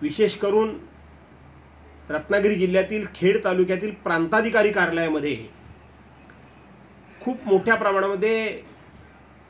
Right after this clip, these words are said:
जे कोणी जमीन मालक आहेत, शेतकरी मा-, आहेत, त्यांना त्या ठिकाणी त्यांचं जे compensation आहे, त्यांच्या भूसंपादनाचा जो मोबदला आहे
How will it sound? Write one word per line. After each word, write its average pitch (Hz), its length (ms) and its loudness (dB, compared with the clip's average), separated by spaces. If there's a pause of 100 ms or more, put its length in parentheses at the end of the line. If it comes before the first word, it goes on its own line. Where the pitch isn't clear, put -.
(360)
जे 202 160 2
कोणी 202 500 0 (200)
जमीन 226 260 0
मालक 156 320 -2
आहेत, 156 200 -4
शेतकरी 226 460 -2
मा-, 190 140 0
आहेत, 123 340 -4 (960)
त्यांना 196 300 0
त्या 233 200 0
ठिकाणी 214 640 -2 (380)
त्यांचं 185 260 -4
जे 214 100 -4
compensation 196 720 -2
आहे, 113 280 -6 (840)
त्यांच्या 170 300 0
भूसंपादनाचा 196 760 -2
जो 202 120 -4
मोबदला 180 440 -2
आहे 117 540 -8